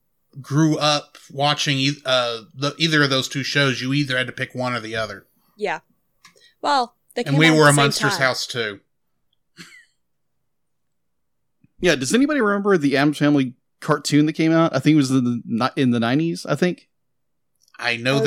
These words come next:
Speaker 2: remember
Speaker 1: was a time when they were with Scooby-Doo.
Speaker 2: I remember hearing about it, but I didn't ever see it.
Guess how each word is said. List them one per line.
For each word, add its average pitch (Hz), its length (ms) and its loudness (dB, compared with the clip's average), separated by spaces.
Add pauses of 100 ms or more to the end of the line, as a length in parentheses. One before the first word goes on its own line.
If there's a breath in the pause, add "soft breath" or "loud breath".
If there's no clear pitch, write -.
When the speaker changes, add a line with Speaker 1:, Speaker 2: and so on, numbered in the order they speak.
Speaker 2:
remember 131 120 0
Speaker 1:
was - 380 -8 (140)
a 135 80 -12
time 135 340 -4
when 127 160 -4
they 120 440 -2 (240)
were 117 100 -10
with 113 140 -12
Scooby-Doo. 131 760 -2 (720)
Speaker 2:
I - 40 -6
remember 254 400 -2
hearing 196 460 -6
about 175 260 -8
it, - 100 -10
but - 100 -10
I 180 40 -8
didn't 190 300 -12
ever 180 200 -10
see - 420 -6
it. - 200 -16